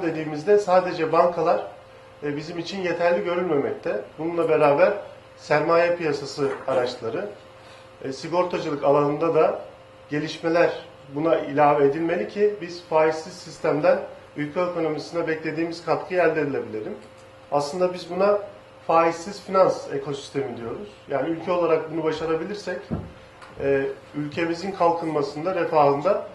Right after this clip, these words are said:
bunları da yerine getirmiş olabileceğiz. E, tabii ki,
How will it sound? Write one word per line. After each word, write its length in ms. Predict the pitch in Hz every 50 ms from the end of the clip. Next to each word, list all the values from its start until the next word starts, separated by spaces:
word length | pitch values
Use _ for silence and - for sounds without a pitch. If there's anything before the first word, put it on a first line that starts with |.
| - - - -
bunları 300 | 170 165 160 156 143 147
da 60 | 196
yerine 300 | 185 175 170 165 180 180
getirmiş 400 | 165 160 160 165 170 165 156 -
olabileceğiz. 720 | 151 127 120 117 110 110 107 110 - 180 196 - - - - - - - - - - - - - - - - - - - - - - - - - - 165
E, 40 | 143 147 151 151 - -
tabii 240 | 180 175 202 202
ki, 320 | - - 208 202 208 202